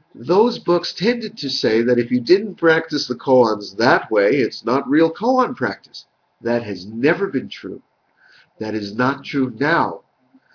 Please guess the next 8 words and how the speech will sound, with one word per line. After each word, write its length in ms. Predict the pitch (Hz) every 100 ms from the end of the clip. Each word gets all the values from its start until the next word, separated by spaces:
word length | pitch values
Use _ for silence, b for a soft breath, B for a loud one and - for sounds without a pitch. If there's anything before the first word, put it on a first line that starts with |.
| b _ _ _
It 140 | 98 95
will 320 | 98 98 101 _ _ _ _ _ _ _ _ _ _ _ _ _ -
never 300 | 104 113 120
be 180 | 117 123
true 300 | 117 139 135
in 100 | 131
the 80 | 123
future, 560 | 123 165 196 - -